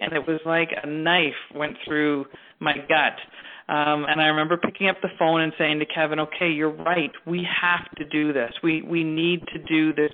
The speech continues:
business. Let's figure it out." And from that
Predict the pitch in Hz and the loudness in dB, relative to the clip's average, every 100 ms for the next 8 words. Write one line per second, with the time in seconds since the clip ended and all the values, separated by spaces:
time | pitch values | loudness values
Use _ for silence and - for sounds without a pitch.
0 | - 180 180 190 180 - - - - - | 4 4 4 2 2 -2 -18 -18 -12 2
1 | 170 196 - - 208 202 208 180 147 147 | 2 2 -2 0 0 4 4 6 6 6
2 | 156 - - - - _ - 165 165 170 | 4 -2 -16 -18 -20 _ 2 4 4 2
3 | 165 165 165 - 180 175 180 | 0 2 -2 -6 -2 2 2